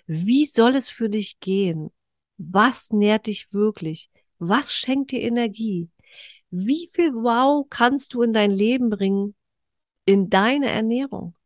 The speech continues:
Und wenn du jetzt denkst, Fünf-Sterne-Hotel, pf, über mein Leben will ich schon mal gar nicht sprechen, brauche ich nicht. Ich will lediglich nur Tipps für meine Ernährung haben.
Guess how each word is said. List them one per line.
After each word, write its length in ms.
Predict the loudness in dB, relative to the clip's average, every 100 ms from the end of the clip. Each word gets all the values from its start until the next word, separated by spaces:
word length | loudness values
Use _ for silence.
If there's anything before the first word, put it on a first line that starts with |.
| _ _ _ _ _ _ _ _ _ _ _ _ _ _ _
Und 100 | 2
wenn 160 | 6 8
du 60 |
jetzt 320 | 8 6 4 2
denkst, 220 | 2 2
Fünf-Sterne-Hotel, 1300 | -2 -2 -4 0 2 4 4 4 2 -4 -12 -12 -12
pf, 340 | -12 -12 -10 -4
über 220 | 0 2
mein 180 | 2 4
Leben 280 | 6 4
will 80 | 2
ich 120 | -2
schon 120 | -2 -4
mal 100 | -2
gar 280 | -2 -2
nicht 180 | -2 -4
sprechen, 420 | -8 -12 -10 -8
brauche 320 | -8 -8 -6 -6
ich 60 |
nicht. 300 | -6 -12 -20 _ _ -20 -8
Ich 180 | -4 2
will 80 |
lediglich 460 | 4 4 2 -2 0
nur 140 | -2
Tipps 240 | -2 -10 -6
für 100 | -2
meine 220 | 0 0
Ernährung 460 | 0 0 0 -2 -2
haben. 360 | -4 -4 -8